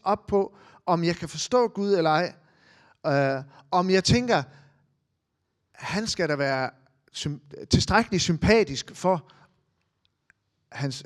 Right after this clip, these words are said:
for at han kan findes. Forkert præmis. Som det lyder i en gammel salme.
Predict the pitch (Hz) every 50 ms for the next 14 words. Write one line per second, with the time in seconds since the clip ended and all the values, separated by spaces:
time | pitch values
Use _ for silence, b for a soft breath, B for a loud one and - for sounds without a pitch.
0 | - 131 - 170 170 143 123 131 127 120 - 156 196 202 170 - - _ _ _
1 | _ _ _ _ _ _ _ _ _ _ _ _ - - 123 - - 180 139 -
2 | - - 123 127 135 143 - - - - _ _ _ _ _ _ _ _ _ _
3 | _ _ _ _ _ _ _ _ _ _ _ _ _ _ _ _ _ _ _ _
4 | _ _ _ _ _ _ _ _ _ _ _ - - - 170 160 151 156 165 208
5 | 214 190 165 151 151 139 151 147 160 180 175 - - 156 160 185 190 180 151